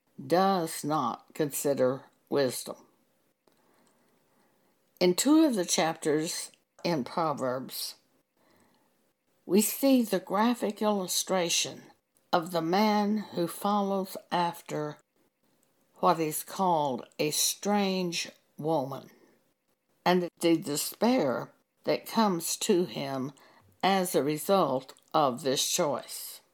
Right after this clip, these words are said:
Solomon also shows us the power of these strange women, the power that they have over men, and how they use that power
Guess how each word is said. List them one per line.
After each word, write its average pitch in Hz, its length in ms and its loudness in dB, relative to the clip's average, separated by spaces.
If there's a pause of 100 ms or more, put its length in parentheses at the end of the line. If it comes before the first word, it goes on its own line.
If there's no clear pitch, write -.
(1500)
Solomon 180 640 4 (120)
also 196 500 0
shows 135 840 0 (140)
us 165 300 2
the 123 140 -8
power 165 640 -2 (160)
of 147 180 -4
these 143 240 -4
strange 139 640 -4
women, 131 480 -4 (640)
the 151 160 -2 (160)
power 180 440 0
that 160 300 -2
they 175 220 2
have 170 600 -2 (140)
over 202 400 4
men, 135 580 -2 (320)
and 156 200 -2
how 175 260 0
they 165 200 -2
use 180 520 0
that - 320 -6
power 143 500 -4